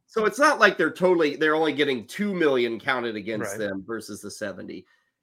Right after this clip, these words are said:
Speaker 1: Y-, you're right. They're saving about twenty-four million dollars. It allows them to maybe get Marcus Stroman or, you know, some other pitcher out there. Blake Snell, I guess, I guess Blake Snell could go
Speaker 2: Remember,
Speaker 1: there.
Speaker 2: too, though, Ohtani is himself two players when he's healthy.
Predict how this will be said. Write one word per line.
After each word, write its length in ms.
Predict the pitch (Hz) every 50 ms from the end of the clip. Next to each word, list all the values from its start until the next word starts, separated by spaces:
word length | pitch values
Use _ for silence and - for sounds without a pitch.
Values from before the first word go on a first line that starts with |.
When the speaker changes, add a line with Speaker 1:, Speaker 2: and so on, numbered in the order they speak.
| _ -
Speaker 1:
Y-, 100 | 170 185 -
you're 200 | 214 254 277 254
right. 260 | 220 180 160 147 147
They're 100 | 170 165
saving 300 | - - 220 208 202 196
about 240 | 175 170 151 - -
twenty-four 500 | - 175 165 151 139 127 - 139 127 117
million 360 | 110 107 104 101 101 95 90
dollars. 540 | 95 80 73 - - - - - - _ _ _ _ _ _ _ -
It 120 | 156 165 175
allows 340 | 170 170 170 170 165 147 151
them 140 | 160 143
to 80 | 135 135
maybe 280 | 131 135 135 123 131 113
get 300 | 98 123 123 120 - -
Marcus 480 | 120 123 117 113 - 120 110 - -
Stroman 640 | - - 117 117 120 117 117 113 113 113 113 113 107
or, 280 | 104 101 98 98 98 - _ _ -
you 100 | - 175
know, 100 | 139 127
some 220 | 120 - 165 143 135
other 220 | 127 123 123 117
pitcher 420 | - - 110 - - - 107 101
out 220 | 101 104 101 - -
there. 80 | 113
Blake 320 | 104 - 90 117 156 170 -
Snell, 300 | - 196 254 330 302 131
I 100 | 117 110
guess, 240 | 117 131 120 110 127
I 80 | 127
guess 180 | 117 156 147 -
Blake 240 | - 156 170 175 -
Snell 480 | - - 185 208 214 113 - - _ _ -
could 80 | -
go 60 | 170 156
Speaker 2:
Remember, 260 | 165 175 175 175 180
Speaker 1:
there. 60 | 175
Speaker 2:
too, 260 | - 285 311 320 302
though, 440 | 226 175 131 123 120 123 131 147 - -
Ohtani 380 | 170 156 - 196 196 202 208
is 80 | 196 180
himself 480 | 185 180 175 - - 247 269 262 - -
two 160 | - 185 139
players 400 | - 170 160 147 143 147 135 135
when 100 | 151 147
he's 140 | 135 - 113
healthy. 580 | 170 226 240 226 - 127 110 82 69 - -